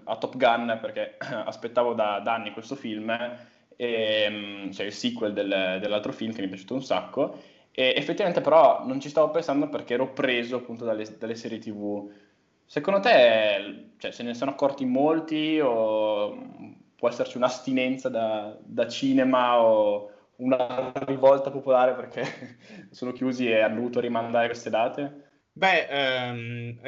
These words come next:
Speaker 2: innanzitutto ricordiamo che, come dice il buon Maurizio Merluzzo, Vin Diesel è l'uomo con, eh, la voce con un tono al di sopra del rutto.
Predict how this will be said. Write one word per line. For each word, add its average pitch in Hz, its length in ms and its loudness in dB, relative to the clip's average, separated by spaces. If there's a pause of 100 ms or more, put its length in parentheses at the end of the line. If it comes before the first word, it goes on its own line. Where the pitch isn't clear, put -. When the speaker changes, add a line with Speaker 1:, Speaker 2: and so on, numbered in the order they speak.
(100)
Speaker 2:
innanzitutto 175 560 0
ricordiamo 175 640 0
che, 131 140 -14
come 151 280 -8
dice 165 260 -10
il 139 80 -8
buon 143 160 -6
Maurizio 151 520 0
Merluzzo, 143 800 0
Vin 160 220 -4
Diesel 151 380 0
è - 180 -2
l'uomo 147 520 0
con, 131 320 -6
eh, 123 320 -2
la 110 760 2
voce 127 540 -2
con 123 180 -8
un 120 160 -6
tono 123 200 0
al 120 140 0
di 117 120 -4
sopra 120 300 -2
del 113 200 2
rutto. 113 560 -4